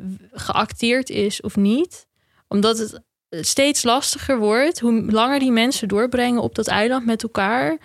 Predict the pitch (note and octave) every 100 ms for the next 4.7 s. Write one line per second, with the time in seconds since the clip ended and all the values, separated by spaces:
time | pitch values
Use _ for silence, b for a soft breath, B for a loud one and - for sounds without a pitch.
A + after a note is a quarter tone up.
0 | b b b - A3 G#3 D4+ D4 A3 B3
1 | - G#3 G#3 G3+ G3+ G#3 G3 G#3 A3 -
2 | G#3 F#3+ F#3 F3+ - G3 F#3 F#3 F#3 G#3
3 | G3+ G3+ F#3+ G3+ G#3+ A3+ A3+ - F#3+ F#3+
4 | F#3 - F3+ F3+ F#3 A#3 D4+